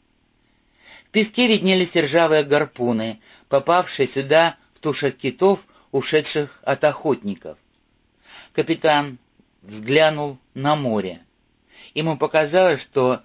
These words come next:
на горизонте он видит силуэт судна. Быть может, это китобоец, или это только мечта увидеть свой корабль в море? Теперь он будет. Находка усовых залежей даст возможность Лигову и его товарищам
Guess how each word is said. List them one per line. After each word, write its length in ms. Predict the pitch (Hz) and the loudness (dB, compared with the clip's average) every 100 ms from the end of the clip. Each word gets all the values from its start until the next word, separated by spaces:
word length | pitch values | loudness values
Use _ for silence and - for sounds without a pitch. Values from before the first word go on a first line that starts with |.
| _ _ - | _ _ -6
на 160 | 147 | -4
горизонте 680 | 147 156 151 139 214 196 139 | 0 2 2 2 0 2 -2
он 140 | 135 131 | -2 -2
видит 300 | 170 180 - | -2 -2 -2
силуэт 340 | 151 147 156 139 - | -2 2 0 -2 -8
судна. 500 | 127 110 101 95 - _ _ - _ | -6 -4 -4 -6 -10 _ _ -20 _
Быть 200 | 147 147 | -6 -6
может, 480 | 160 151 131 143 156 | -4 -4 -2 -2 0
это 440 | 143 156 147 135 | 0 2 2 0
китобоец, 680 | - 135 156 147 196 185 110 - - _ _ _ _ | -6 -2 -2 2 2 2 0 -8 -20 _ _ _ _
или 300 | - 147 139 | -2 0 4
это 280 | 139 135 139 | 4 2 -2
только 280 | 135 139 147 | -2 0 0
мечта 440 | 147 127 - 180 175 | -2 -6 0 2 2
увидеть 420 | 131 143 131 131 | 0 -2 -4 -10
свой 200 | 123 135 | -4 -2
корабль 480 | 135 135 156 147 143 | 0 2 2 0 -6
в 100 | 151 | -2
море? 460 | 196 196 135 92 _ _ _ _ _ _ _ | 0 2 2 -2 _ _ _ _ _ _ _
Теперь 280 | - 143 156 | -8 -2 0
он 180 | 143 143 | 0 -4
будет. 340 | 113 107 95 _ _ _ _ _ - - 143 | -8 -8 -10 _ _ _ _ _ -20 -20 -4
Находка 680 | 170 - 214 220 - 139 | -4 2 0 0 0 0
усовых 600 | 127 - 175 - 143 139 131 | 0 0 -4 0 -2 -2 2
залежей 560 | 208 214 139 117 110 | 4 4 2 0 -4
даст 320 | 107 156 165 131 | 0 0 0 0
возможность 640 | 147 139 143 117 131 - | 0 0 -2 -2 -6 -6
Лигову 420 | 175 208 139 120 | -2 2 2 2
и 40 | 123 | 2
его 160 | 123 | 2
товарищам 720 | 127 170 220 196 - 156 143 | 0 0 0 0 -2 -4 -4